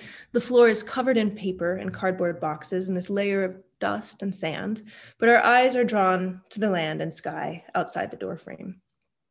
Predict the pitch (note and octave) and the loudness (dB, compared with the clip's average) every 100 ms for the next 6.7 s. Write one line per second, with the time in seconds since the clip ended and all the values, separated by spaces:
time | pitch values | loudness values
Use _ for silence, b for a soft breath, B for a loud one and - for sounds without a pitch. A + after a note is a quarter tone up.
0 | _ b - B3 C4 D4 D#4 E4 B3 G3+ | _ b 2 4 4 0 2 4 4 4
1 | G#3+ B3+ - - A#3 G#3 F#3+ F#3+ F3+ A3 | 2 2 -2 -4 -2 0 -2 -2 -2 -2
2 | A3+ A3 G3+ - G3+ - A3 - - _ | -4 -6 -4 -4 -6 -6 -8 -12 -20 _
3 | - G3 G#3+ A3 G#3+ G#3+ F#3+ F3+ F3 E3+ | -6 0 2 2 0 0 0 0 -2 -2
4 | F3 - F3+ F3 F#3+ F#3 F#3+ F#3+ F#3 F#3 | -8 -8 -10 -4 -4 -4 -6 -6 -6 -6
5 | G3+ G#3 G3 F#3+ G3 G3 - G3 F#3 - | -6 -4 -2 -2 -6 -8 -10 -10 -8 -6
6 | G3 - E3+ D3+ F#3+ - | -8 -4 -4 -4 -6 -10